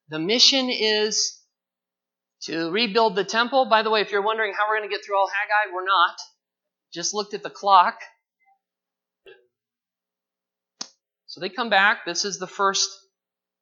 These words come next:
the first wave. By, by the way, you can go back up to verse eight and see that it's under Zerubbabel. That's what we just read in Haggai. And, uh, and the high priest that we just read about. Now, if you go down to verse ten, "And when the builders laid the foundation," there it is,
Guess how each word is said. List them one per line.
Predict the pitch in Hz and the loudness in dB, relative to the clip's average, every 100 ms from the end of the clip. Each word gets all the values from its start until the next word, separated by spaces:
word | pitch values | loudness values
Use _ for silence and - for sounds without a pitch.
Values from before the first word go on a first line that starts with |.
| _ _ _ | _ _ _
the | 147 | -14
first | - 220 214 180 | 0 2 2 0
wave. | 170 165 220 226 _ _ _ _ _ _ _ | 0 2 0 -4 _ _ _ _ _ _ _
By, | - | -2
by | 208 | 2
the | 233 | 4
way, | 208 | 4
you | 165 175 | 2 0
can | 196 170 | -4 -4
go | 190 | 0
back | 190 180 | 0 0
up | 190 - | -4 -2
to | 160 139 | -2 -2
verse | 165 165 175 | -2 -2 0
eight | 185 151 | -4 -4
and | 147 | -6
see | 170 156 | -4 -4
that | 147 | -4
it's | 147 170 | -4 -6
under | 165 165 | -6 -8
Zerubbabel. | 151 151 151 165 151 147 143 165 | -8 -6 -6 -6 -6 -6 -6 -6
That's | 151 - | -6 -8
what | 143 | -14
we | 143 | -12
just | 147 143 | -12 -8
read | 151 139 | -6 -6
in | 143 | -8
Haggai. | 147 147 147 123 135 180 _ _ _ _ _ _ _ _ _ _ _ _ _ _ _ - - | -8 -8 -6 -6 -8 -14 _ _ _ _ _ _ _ _ _ _ _ _ _ _ _ -20 -10
And, | 139 143 139 | -6 -6 0
uh, | 135 131 | 0 0
and | 151 135 | -4 -8
the | |
high | 131 147 | -4 -4
priest | 151 - 160 165 - | -4 -8 -8 -2 -2
that | 165 127 | -2 -6
we | 160 | -8
just | 147 139 - - | -8 -8 -8 -4
read | 143 135 | -4 -4
about. | 135 135 190 185 _ _ _ _ | -4 -4 -4 -8 _ _ _ _
Now, | - 160 | -4 -4
if | 165 | -2
you | |
go | 175 165 | -4 0
down | 165 | 0
to | 165 | 0
verse | 156 165 - | -2 -4 0
ten, | 240 185 | 0 2
"And | 170 | 0
when | 196 | -2
the | 202 | -2
builders | 160 254 294 269 - | 0 2 2 0 -2
laid | 202 233 180 | -4 -4 -6
the | |
foundation," | 202 220 214 226 214 185 | 0 0 2 -2 -4 -6
there | 185 226 | -4 -2
it | |
is, | 208 208 | -2 -2